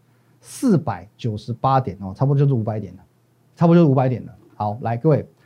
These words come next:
长黑灌底，哦，灌破了，破底咯。哦，这个小小的七天的一个盘整区间跌破咯。破底之后呢，收在一五九五三，一万六千点失守了。哦，今天收盘价是一五九五三，一万六千点失守了。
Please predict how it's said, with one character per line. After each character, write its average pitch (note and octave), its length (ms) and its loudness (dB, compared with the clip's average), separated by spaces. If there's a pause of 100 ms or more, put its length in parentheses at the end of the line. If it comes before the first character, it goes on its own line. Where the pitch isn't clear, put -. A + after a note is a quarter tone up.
(180)
长 F#3 340 2
黑 G#3+ 220 6
灌 G#3 340 6
底， G2 220 -6 (220)
哦， G#2 280 -6
灌 F#3 220 4
破 D#3 220 6
了， F#2 80 -6
破 G3 240 4
底 A2 140 -2
咯。 A#2 240 0 (340)
哦， C3+ 120 0
这 F3 100 0
个 F#3+ 80 4
小 E3+ 200 4
小 D#3 180 4
的 C3 180 2
七 G3+ 240 0
天 G3 180 6
的 E3+ 120 4
一 D#3 40 4
个 D3 120 2
盘 D3 200 2
整 C3 100 2
区 C#3 160 0
间 D3 140 0
跌 C3+ 160 -2
破 C#3+ 200 2
咯。 A2 180 -2 (500)
破 C4 140 6
底 F#3 100 6
之 F#3+ 160 0
后 G3+ 100 4
呢， D#3+ 240 0
收 E3+ 240 2
在 A#2+ 280 2 (600)
一 G3+ 320 4
五 A#2 160 -6 (340)
九 C#3 140 2
五 C3+ 140 4
三， A#2 260 -2 (640)
一 C#3 100 0
万 E3 100 4
六 D3+ 120 6
千 D#3 100 4
点 A#2+ 100 2
失 G2+ 160 -10
守 F2 160 -12
了。 - 60 -20 (800)
哦， G#2+ 160 -6
今 D#3+ 80 2
天 F3 80 4
收 F3+ 140 2
盘 D3+ 140 6
价 D#3 100 4
是 D3+ 140 -2
一 F#3+ 160 2
五 B2+ 120 0
九 B2 140 -2
五 A2+ 80 -2
三， A#2+ 160 -8
一 F3 140 2
万 F#3+ 180 4
六 E3+ 100 4
千 D#3 140 6
点 B2+ 100 4
失 B2 160 -6
守 G2 140 -8
了。 D#2 60 -20